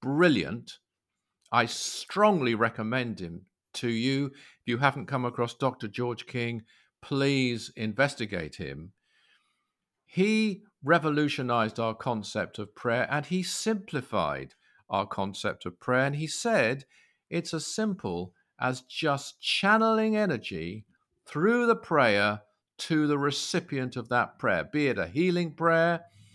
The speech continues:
or any other kind of prayer. And he gave us a very dynamic method of prayer, which everyone, man, woman,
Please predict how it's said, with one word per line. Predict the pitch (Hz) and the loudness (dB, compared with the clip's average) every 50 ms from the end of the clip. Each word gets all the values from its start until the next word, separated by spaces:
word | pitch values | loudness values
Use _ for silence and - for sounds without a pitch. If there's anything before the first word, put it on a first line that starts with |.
| _ _ _ _ | _ _ _ _
or | 123 131 127 - | 0 0 0 2
any | - 165 180 185 185 185 | 2 2 4 4 4 6
other | 175 165 160 151 151 | 6 6 4 4 0
kind | 147 - - 135 127 120 113 110 | -2 0 0 0 2 2 0 -2
of | 107 - _ | -4 -4 _
prayer. | - - 92 78 64 57 55 - - _ _ _ _ _ _ _ _ _ _ _ _ _ _ _ _ _ _ _ _ _ - - - | -6 -4 -4 -4 -4 -6 -10 -14 -20 _ _ _ _ _ _ _ _ _ _ _ _ _ _ _ _ _ _ _ _ _ -18 -4 -2
And | 110 117 | 0 0
he | 123 107 | 0 2
gave | - 147 156 170 180 175 | 4 6 6 8 8 6
us | 160 - - | 4 2 0
a | 127 | 2
very | 131 147 143 139 135 | 4 4 4 4 2
dynamic | 131 143 147 139 135 131 147 151 151 147 123 - | 4 6 6 6 6 6 4 4 2 2 0 -4
method | - 117 156 202 214 214 185 131 117 | -2 6 6 6 6 6 2 2 2
of | 104 - | -4 -4
prayer, | - - 104 95 98 104 110 110 - - - - _ _ _ | 0 2 4 4 6 4 2 0 -4 -14 -20 -20 _ _ _
which | 107 107 - | -8 0 4
everyone, | 156 185 185 - 185 151 120 110 117 139 160 143 117 | 4 4 4 4 2 4 4 4 2 2 0 -4 -6
man, | 113 127 151 175 190 196 202 190 160 131 | 0 4 4 6 6 6 4 2 -2 0
woman, | 143 170 170 170 180 185 175 | 0 2 2 2 2 0 0